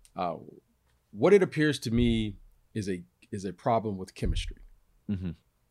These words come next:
Speaker 1: That's what it appears to me. Because why would you not re-sign the sixth man of the year? That's a
Speaker 2: Yep.
Speaker 1: big time loss.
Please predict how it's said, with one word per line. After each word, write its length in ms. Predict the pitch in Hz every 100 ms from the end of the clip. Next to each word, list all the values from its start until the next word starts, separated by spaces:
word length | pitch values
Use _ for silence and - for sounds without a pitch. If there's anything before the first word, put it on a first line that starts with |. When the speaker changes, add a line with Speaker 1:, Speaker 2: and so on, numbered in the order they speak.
| _ _ _ _ _ _ _ _ _ _ _ -
Speaker 1:
That's 240 | 135 143
what 140 | 160 139
it 80 |
appears 340 | 113 - 107 -
to 100 | 80
me. 200 | 71 - _ _ _ _ -
Because 340 | 123 120 101
why 920 | 87 95 135 170 170 160 143 139 139 143 - _ _ _ _ _ _ -
would 340 | 104 120 101
you 540 | 120 123 107 104 101 - -
not 240 | 110 110 90
re-sign 720 | 101 104 - 95 80 65 69 107 - _ _ _ - - - _ _
the 60 | 101
sixth 320 | - 117 -
man 220 | 95 85
of 80 | 85
the 60 | 78
year? 260 | 76 - _ _ _ _ _ _
That's 160 | - 175
a 40 |
Speaker 2:
Yep. 80 | -
Speaker 1:
big 180 | 143 -
time 300 | 120 98 82
loss. 400 | 76 - -